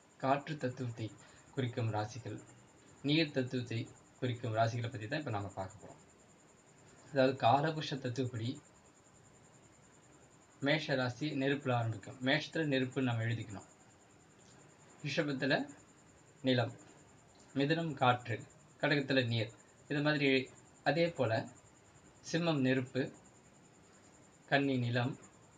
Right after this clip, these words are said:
துலாம் காற்று, விருச்சிகம் நீர்.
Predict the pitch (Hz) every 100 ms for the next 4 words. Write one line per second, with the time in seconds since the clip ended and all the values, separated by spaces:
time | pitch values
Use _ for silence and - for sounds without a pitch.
0 | - 135 131 131 123 117 117 - 147 196
1 | - - - - - 135 127 127 110 101
2 | 101